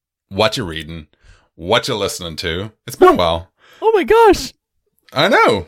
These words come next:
Speaker 1: I know. I'm gonna pull up.
Speaker 2: Who do
Speaker 1: So
Speaker 2: we have
Speaker 1: we've
Speaker 2: on,
Speaker 1: got
Speaker 2: who do we have on the docket today?
Speaker 1: Well, I'm glad you asked, friend of friends.
Speaker 2: <laughs>
Speaker 1: Um, so we, people love the listener what you're watching so much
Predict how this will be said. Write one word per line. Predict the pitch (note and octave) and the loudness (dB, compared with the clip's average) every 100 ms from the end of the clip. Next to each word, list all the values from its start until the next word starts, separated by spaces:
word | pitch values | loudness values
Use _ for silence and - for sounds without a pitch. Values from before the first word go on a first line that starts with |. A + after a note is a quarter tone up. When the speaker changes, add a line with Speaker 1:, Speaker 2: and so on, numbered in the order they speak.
| _ _ _ - | _ _ _ -4
Speaker 1:
I | E3+ | 0
know. | B3+ A#2 | 2 2
I'm | A2+ D3+ | 2 2
gonna | E3 | 2
pull | C3+ E3 | 2 4
up. | C3+ A#2+ | 6 8
Speaker 2:
Who | C4+ | 8
do | D#4+ | 8
Speaker 1:
So | - | 6
Speaker 2:
we | |
have | - | 6
Speaker 1:
we've | - | 6
Speaker 2:
on, | - | 6
Speaker 1:
got | F#3 - | 6 6
Speaker 2:
who | A#3 | 4
do | A#3+ | 4
we | F3 | 2
have | F#3 | 2
on | E3+ | 2
the | C#3+ | 2
docket | C#3 D#3 A2 - | 0 0 -4 -4
today? | G#2+ B2+ - _ _ _ - _ | -2 -2 -4 _ _ _ -20 _
Speaker 1:
Well, | - B2+ A2 G2 | 0 2 4 4
I'm | F#2+ F#2 | 4 2
glad | F#2+ F2+ E2+ | 2 2 2
you | G2+ | 2
asked, | G#2 D4 D4 - - - | 2 2 0 -2 -6 -4
friend | - F#4 F3 | 2 4 4
of | A#4 | 2
friends. | G3+ C3 A3 - F4+ | 2 2 2 2 -2
Speaker 2:
<laughs> | - - - | -4 -6 0
Speaker 1:
Um, | B2+ C3+ C#3 C3+ B2+ A#2 G#2+ G#2 _ - - | 2 4 6 6 6 4 2 0 _ -20 -6
so | - D#3+ C#3+ C#3 C3 B2+ - _ _ _ _ _ _ _ - | 2 4 6 6 4 2 -4 _ _ _ _ _ _ _ -8
we, | C#3+ E3 G3+ | 2 2 2
people | C3 A#3 E4+ E3+ | 0 0 2 2
love | G2+ A#2 G3 - - - - _ | 4 0 -2 -12 -20 -20 -20 _
the | - G#2+ A2 A2 | -8 0 2 2
listener | G2+ A#2+ - C#3 B2+ B2+ B2+ - - | 4 2 2 2 4 4 2 -4 -6
what | A2 A#2 B2 | 0 0 2
you're | G#2+ | 2
watching | A#2+ A#2+ | 2 -2
so | A2 A#2 A2 | 0 2 4
much | G#2 C3 - | 2 0 -6